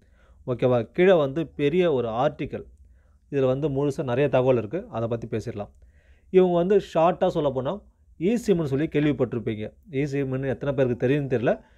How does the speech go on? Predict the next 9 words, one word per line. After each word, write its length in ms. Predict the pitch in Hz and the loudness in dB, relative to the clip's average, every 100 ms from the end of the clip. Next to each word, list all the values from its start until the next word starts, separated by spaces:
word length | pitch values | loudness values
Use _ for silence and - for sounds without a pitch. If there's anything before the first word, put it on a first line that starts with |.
| _ - | _ -2
இவங்க 160 | 185 175 165 | 0 2 2
வந்து 140 | 185 151 | 0 0
மெயின் 160 | 175 175 156 | 0 2 2
ப்ராஜெக்ட் 400 | 139 139 135 123 | 2 0 -4 -6
அப்படின்றது 480 | 135 139 131 117 123 | -6 -6 -10 -8 -8
பார்த்தீங்கன்னா 380 | 123 120 143 220 - - _ _ - - 143 196 | -6 -6 -8 -10 -16 -20 _ _ -20 -4 4 4
eSIM. 300 | 196 156 107 - - _ _ _ - 165 | 4 -2 -4 -12 -20 _ _ _ -8 -4
இப்ப 220 | 190 202 190 | 2 4 6
நிகழ்கிற 260 | 202 190 | 6 6